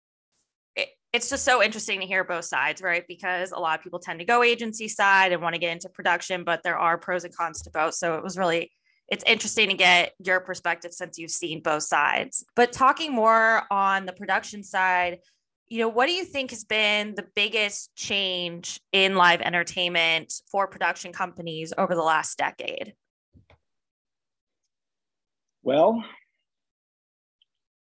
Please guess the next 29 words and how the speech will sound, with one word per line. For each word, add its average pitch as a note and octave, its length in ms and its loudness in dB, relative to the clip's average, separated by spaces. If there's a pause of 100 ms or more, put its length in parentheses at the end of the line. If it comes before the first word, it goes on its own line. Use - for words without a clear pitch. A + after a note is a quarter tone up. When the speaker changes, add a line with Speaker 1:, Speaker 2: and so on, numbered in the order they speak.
(240)
Speaker 2:
I C3+ 100 -2
guess F3 180 4
the E3 100 2
first F3 320 2
thing F3 140 4
that D3+ 100 2
comes C#3+ 260 0
to C#3+ 100 -2
mind C3+ 540 2
is, B2 300 -6
is B2 400 -4 (140)
the B2+ 160 2
effect C3+ 280 0
of B2 120 -2
technology, A#2 720 2
and A2+ 100 -4
it, A2 80 -6 (100)
not C#3 240 2
just D#3+ 180 2
the A#2+ 140 4
internet, A#2 420 4 (140)
but, A2+ 300 -2 (140)
you B2+ 120 2
know, A#2 100 0
you A2+ 100 0
think, - 240 -2
think D#3 100 4
about D3 160 6
how, B2+ 320 6